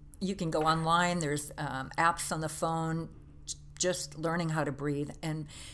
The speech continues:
consciously breathing every single day for a certain amount of time. Five minutes, it doesn't matter. The next thing I would say is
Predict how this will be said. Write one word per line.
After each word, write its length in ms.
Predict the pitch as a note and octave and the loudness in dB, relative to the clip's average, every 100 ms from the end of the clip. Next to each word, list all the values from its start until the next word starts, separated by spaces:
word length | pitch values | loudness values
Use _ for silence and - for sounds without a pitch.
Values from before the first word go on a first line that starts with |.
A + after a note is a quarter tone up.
| - | -6
consciously 800 | - G3 F#3+ A#3+ - - G3+ F#3+ | 2 4 6 4 2 2 2 2
breathing 540 | F#3 D3 D#3 D3+ C#3+ C#3+ | 0 2 2 2 -2 -2
every 260 | D3 D#3 | -4 -2
single 320 | D#3 - D#3+ D#3 | -2 0 4 6
day 260 | C#3+ C#3 | 6 2
for 300 | C3 C3 C3 | 0 -2 -4
a 80 | - | -2
certain 340 | - C#3+ A#2+ | -2 -2 -2
amount 240 | C#3+ B2+ B2+ | -2 -2 -4
of 80 | B2 | -4
time. 300 | B2+ A2 A#2+ - | -6 -6 -12 -6
Five 300 | - D#3 E3 | 2 4 4
minutes, 380 | E3 D#3 D3+ D3+ | 0 -2 -2 -6
it 80 | C3+ | -2
doesn't 320 | D#3 D3 C#3+ | -2 0 -4
matter. 340 | C3+ B2+ B2 - - - - - - - - | -4 -4 -6 -12 -18 -20 -18 -16 -16 -16 -4
The 80 | D3+ | 2
next 320 | F3+ G#3 - | 2 2 2
thing 180 | A#3 G#3 | 2 4
I 80 | E3 | 4
would 180 | D#3+ | 2
say 320 | - D#3 D3 D3 | 0 2 2 2
is 340 | D3+ D3 C#3+ | 0 -2 -2